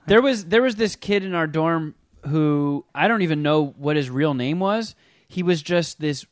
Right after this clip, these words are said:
tiny, skinny, weird-looking dude.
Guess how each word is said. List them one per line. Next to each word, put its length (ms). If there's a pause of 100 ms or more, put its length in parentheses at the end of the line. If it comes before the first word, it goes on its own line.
(160)
tiny, 720 (300)
skinny, 960
weird-looking 920
dude. 420